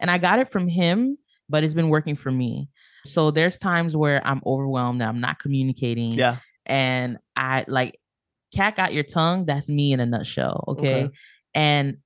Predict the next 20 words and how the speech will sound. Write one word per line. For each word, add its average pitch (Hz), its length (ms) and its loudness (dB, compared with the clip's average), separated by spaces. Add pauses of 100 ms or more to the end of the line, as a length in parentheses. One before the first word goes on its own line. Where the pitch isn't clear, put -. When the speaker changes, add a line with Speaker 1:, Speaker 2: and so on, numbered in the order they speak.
Speaker 1:
I 160 120 2
would 190 120 2
just 170 220 0
snitch 165 240 -4
on 156 80 2
myself, 135 440 -2
like, 120 340 -4
without 147 420 2
even 170 300 0
thinking, 147 720 -2
no 147 280 2
second 151 420 -4
thought. 135 180 2
I'm 139 100 -2
like, 135 160 0
Speaker 2:
Yeah. 139 120 2
Speaker 1:
"Hey, 220 340 0
I 180 280 0
feel 208 180 0
overwhelmed." 202 440 0